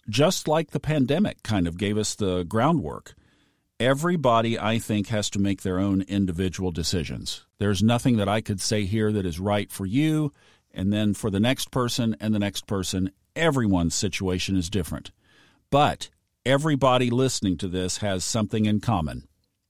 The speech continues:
and it's not your navel. <laughs> It is intuition.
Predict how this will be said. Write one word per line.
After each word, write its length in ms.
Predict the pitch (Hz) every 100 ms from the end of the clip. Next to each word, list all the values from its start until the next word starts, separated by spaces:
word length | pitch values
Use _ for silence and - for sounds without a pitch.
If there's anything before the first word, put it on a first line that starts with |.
| -
and 140 | 101 98
it's 180 | -
not 240 | 107 104 -
your 120 | 117
navel. 400 | 117 92 73 - _ _ -
<laughs> 100 | 160 - 143 135 - 113 - - 185 170 -
It 380 | 127 131 135 -
is 380 | 123 123 123 -
intuition. 1120 | 123 127 123 143 135 139 175 - 151 110